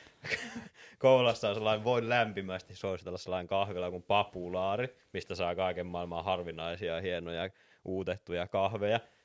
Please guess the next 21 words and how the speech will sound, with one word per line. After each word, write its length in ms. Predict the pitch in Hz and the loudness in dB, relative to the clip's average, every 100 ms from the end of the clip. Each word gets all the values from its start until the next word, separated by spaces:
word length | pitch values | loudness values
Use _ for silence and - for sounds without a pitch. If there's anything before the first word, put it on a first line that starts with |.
| - | -12
Ja 60 | |
sit 60 | - | -4
mä 100 | 107 | -2
menen 220 | 107 104 | 0 0
sinne 600 | - 135 127 107 131 139 - - - | 0 0 0 0 0 0 -8 -6 0
ja 160 | 104 - 110 - | 0 0 -2 -2
<laughs> 180 | - 170 135 | 2 2 4
otan 220 | 139 127 | 4 2
kahvia, 420 | - 127 127 113 104 | 4 4 4 2 2
yleensä 340 | 110 110 104 | 2 2 0
syön 160 | 107 101 | -2 -2
myös 220 | 101 101 | -4 -2
lounasta 600 | 113 101 90 92 98 85 | 0 2 0 -6 -8 -6
siinä. 280 | 95 107 131 | -2 -2 0
Aika 240 | 120 113 101 | 0 0 0
hyvä 240 | 90 85 | -4 -4
lounas, 320 | 90 82 87 | -4 -6 -8
voin 200 | 101 78 | -12 -12
myös 220 | - 95 | -10 -10
suositella. 400 | - 87 104 120 - - | -6 -4 -4 -6 -8 -4
Sit 240 | - 139 | 0 0